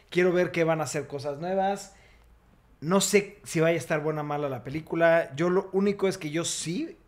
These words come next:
al día de hoy, estoy decepcionado a más no poder de lo que han hecho con Star Wars. La, la verdad, güey. La cagaron durísimo. Dudo que puedan recuperar lo que pasó con la ocho en esta película.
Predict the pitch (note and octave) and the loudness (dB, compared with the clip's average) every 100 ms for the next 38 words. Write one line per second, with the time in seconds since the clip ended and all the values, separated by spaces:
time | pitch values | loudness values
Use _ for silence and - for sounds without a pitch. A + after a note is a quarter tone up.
0 | _ A#2+ C3 C#3 F#3 F3+ D3 C#3 C#4 D4+ | _ -8 -6 4 4 6 2 0 -4 -8
1 | - - - B2 - E3+ E3 C#3 D#3 C#3 | -18 -20 -16 -12 -6 -2 -2 0 -2 -2
2 | - D3+ - - - D#3 D#3 E3 F3 F#3 | -4 -6 -6 -8 -6 -6 -2 -2 0 -2
3 | C3+ C#3 D#3 D#3 D#3 D#3 - B2+ A#2 E3 | -2 -2 -2 -2 -4 -4 -6 -10 -6 -6
4 | A#3 A#2+ A#2+ A#2+ A#2+ B2 A#2+ A2+ E2 D#2+ | -8 -10 -8 -8 -10 -12 -12 -14 -16 -18
5 | E2+ C#2 - - C3 C#3 D3+ C#3+ C#3 C#3+ | -18 -18 -20 -12 -6 -4 -2 -2 -2 -2
6 | C#3 D3+ C#3+ A2 F2 - - - B2 C3+ | -2 0 -2 -4 -12 -18 -20 -16 -8 -8
7 | C3 D3 D#3+ F3 F3 C#3 C#3+ E3 F#3 F#3 | -6 -4 0 0 0 -6 -8 -10 -8 -8
8 | G#3 - - - _ _ C3+ D#3 C#4+ D#4+ | -8 -12 -20 -20 _ _ -4 0 2 2
9 | A4+ - - _ - E3 D3 F#3 G3+ F#3+ | 0 -2 -12 _ -4 -2 2 4 6 4
10 | D#3+ C#3 B2+ D#3 F3+ F#3+ F#3+ B2 A#2+ D3 | 0 -6 -4 0 2 0 -4 -10 -8 -8
11 | D3 C3 C#3+ D#3 C#3+ B2+ B2+ A2+ A#2 C3 | -8 -6 -4 -4 -6 -8 -12 -12 -12 -14
12 | - | -16